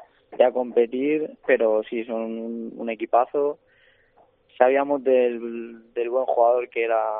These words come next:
que era López Pinto y lo habíamos hablado bastante, pero bueno, al final,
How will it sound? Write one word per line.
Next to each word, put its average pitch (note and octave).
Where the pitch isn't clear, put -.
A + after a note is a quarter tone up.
que -
era B2
López A#2+
Pinto B2+
y A2
lo G#2+
habíamos A2
hablado A2
bastante, A2+
pero A2
bueno, G#2
al A2+
final, G#2+